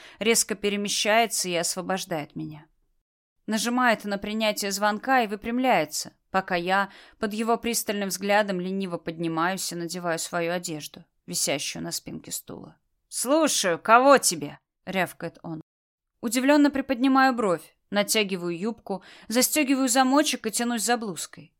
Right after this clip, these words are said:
В силу своего характера Юджин периодически ведёт себя необузданным и зачастую невоспитанным образом. Мне пока нечего скрывать, поэтому моё отношение к его порыву ответить на мой вызов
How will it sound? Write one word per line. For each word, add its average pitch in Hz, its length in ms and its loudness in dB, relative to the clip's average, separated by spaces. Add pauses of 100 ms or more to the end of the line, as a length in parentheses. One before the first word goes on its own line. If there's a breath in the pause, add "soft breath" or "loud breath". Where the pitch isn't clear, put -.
(260)
В - 80 -8
силу 196 240 -2
своего 190 320 -2
характера 190 680 0 (220 loud breath)
Юджин 262 340 2
периодически 254 680 0
ведёт 247 320 0
себя 240 240 0
необузданным 214 840 0
и 208 160 -2
зачастую 202 640 -4
невоспитанным 196 720 -2
образом. 151 520 -8 (360)
Мне 262 220 2
пока 262 280 -4
нечего 311 340 -8
скрывать, - 520 -10 (360 loud breath)
поэтому 247 420 4
моё 226 300 4
отношение 214 640 -2
к - 60 -20
его 196 260 -4
порыву 185 500 -2
ответить 170 500 -6
на 165 120 -2
мой 165 160 -4
вызов 202 340 -8